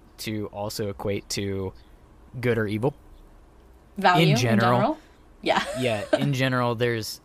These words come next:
Speaker 1: there's a, there's definitely a correlation in a lot of cases, um, to that. I think it's overblown a little bit because we do get, like,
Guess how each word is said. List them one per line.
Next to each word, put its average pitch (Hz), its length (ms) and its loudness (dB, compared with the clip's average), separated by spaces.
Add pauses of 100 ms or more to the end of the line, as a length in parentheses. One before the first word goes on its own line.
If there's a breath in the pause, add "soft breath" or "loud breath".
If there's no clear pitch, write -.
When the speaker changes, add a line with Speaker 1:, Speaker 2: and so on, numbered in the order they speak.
Speaker 1:
there's 113 320 -6
a, 104 220 -4
there's 110 260 -4
definitely 110 300 -2
a - 20 -18
correlation 104 640 -6
in 98 80 -6
a 90 60 -6
lot 92 300 -4
of 87 120 -14
cases, 101 500 -12 (220)
um, 98 480 -6 (560)
to 127 180 -6
that. 127 320 2
I 208 120 2
think 185 180 2
it's - 240 -2 (200)
overblown 120 720 -2
a 135 80 -6
little 123 220 0
bit 117 180 -2
because 113 260 -4
we 117 100 -6
do 107 240 -8
get, 107 200 -4
like, 101 200 -6